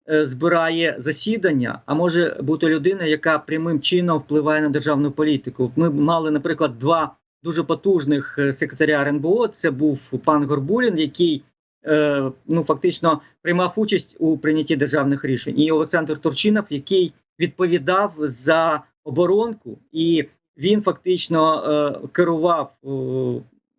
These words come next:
створенням нових озброєнь, е, ремонтом фактично. А про пана Данілова ми такого не можемо сказати. Це людина, яка скоріше виступала спікером, топ-спікером, а про його діяльність на посаді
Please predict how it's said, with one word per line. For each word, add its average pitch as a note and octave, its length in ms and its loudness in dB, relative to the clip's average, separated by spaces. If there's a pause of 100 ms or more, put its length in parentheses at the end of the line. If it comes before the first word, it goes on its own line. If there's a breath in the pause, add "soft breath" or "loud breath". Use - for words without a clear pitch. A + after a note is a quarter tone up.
(540)
створенням F#3 680 0
нових F#3 580 0
озброєнь, D#3+ 680 0 (260)
е, C#3+ 460 2
ремонтом E3 600 -2 (240 loud breath)
фактично. D#3 600 -2 (360 loud breath)
А E3+ 380 2 (680)
про F3+ 120 -6
пана G3+ 300 2
Данілова G3+ 520 0
ми F3 160 -4
такого F#3 460 0
не F3+ 100 0
можемо C#3+ 380 2
сказати. B2 520 0
Це F#3 180 2
людина, G3+ 340 0
яка E3 540 0 (320 loud breath)
скоріше F3 580 0
виступала D#3+ 640 -2
спікером, C3+ 760 -2 (100)
топ-спікером, C#3+ 840 -2
а D3+ 320 2 (320)
про F3+ 140 2
його F3 260 0
діяльність E3 560 -2
на C#3+ 60 -4
посаді C#3+ 640 0